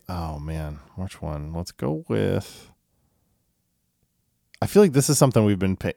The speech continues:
paying close attention to, so I might as well do a quick update on that. Uh, Laney has entered the making a cool low power amp with tubes and also a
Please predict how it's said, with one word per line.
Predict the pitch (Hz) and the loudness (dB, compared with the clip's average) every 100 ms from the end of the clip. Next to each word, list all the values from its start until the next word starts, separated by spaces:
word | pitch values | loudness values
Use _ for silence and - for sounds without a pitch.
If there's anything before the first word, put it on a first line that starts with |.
| 95 | -8
paying | - 98 92 | -2 0 0
close | 98 92 | -2 -4
attention | 90 92 - 98 | -2 -2 -2 0
to, | 110 | 0
so | 101 | 2
I | |
might | 92 90 | 2 2
as | 92 | 0
well | 90 | 0
do | 90 | 0
a | 87 | -2
quick | - 90 | -4 -2
update | 90 - 90 | -2 0 0
on | 90 90 | 0 2
that. | 90 90 - | 2 2 2
Uh, | 87 82 71 - _ 98 | 2 2 0 -8 _ -10
Laney | 92 107 147 143 104 104 104 92 | 0 4 6 6 6 6 4 4
has | 107 92 | 4 4
entered | 98 98 104 98 98 90 | 2 2 4 4 4 0
the | 95 92 92 90 90 - _ _ _ _ _ - | -2 -2 0 -2 -4 -8 _ _ _ _ _ -2
making | 113 120 - 107 | 4 4 4 2
a | |
cool | - - 123 120 120 117 113 110 107 - _ _ - _ | 0 4 6 8 8 8 6 4 2 -2 _ _ -20 _
low | 120 117 107 | 2 4 4
power | - 107 101 - | 2 4 4 2
amp | 113 113 104 104 - _ _ _ _ _ _ _ | 2 2 2 -2 -8 _ _ _ _ _ _ _
with | - 110 101 - | -4 0 0 -2
tubes | - 127 120 113 104 | 4 8 8 6 4
and | 104 101 | 0 0
also | - 101 101 - 104 95 92 92 90 - | 2 2 2 2 4 6 4 2 0 -2
a | 87 92 87 85 82 80 76 | 0 2 2 0 0 -2 -4